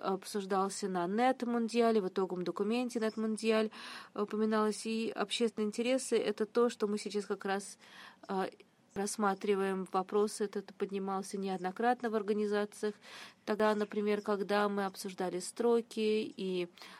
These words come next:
общественный интерес, и как их защищать. Тем, чтобы, э, дать регистраторам контроль над тем, кто регистрирует, э, какие-то домены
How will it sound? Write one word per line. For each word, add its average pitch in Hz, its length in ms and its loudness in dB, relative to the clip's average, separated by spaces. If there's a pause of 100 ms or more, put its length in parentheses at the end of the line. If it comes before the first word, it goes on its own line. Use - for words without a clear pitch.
общественный 190 560 -2
интерес, 208 480 0
и 226 400 0 (880)
как - 220 0
их 196 100 -2
защищать. 196 640 -2 (680)
Тем, 226 160 6
чтобы, 208 480 4 (340)
э, 208 280 4
дать 214 240 4
регистраторам 214 540 0
контроль 220 320 2
над 214 140 2
тем, 214 180 0
кто 254 640 4
регистрирует, 220 1040 2
э, 208 160 4
какие-то 202 440 -4
домены 220 580 2